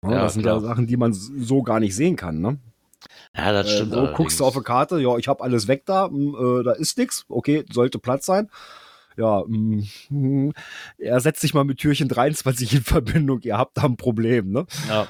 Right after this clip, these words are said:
Speaker 2: genau.
Speaker 1: Und ja, n-, damit man das entsprechend noch steuern kann.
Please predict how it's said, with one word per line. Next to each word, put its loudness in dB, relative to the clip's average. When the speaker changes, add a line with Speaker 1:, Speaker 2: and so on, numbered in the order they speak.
Speaker 2:
genau. -2
Speaker 1:
Und 0
ja, 2
n-, -8
damit 2
man -2
das 0
entsprechend -4
noch -6
steuern -2
kann. -2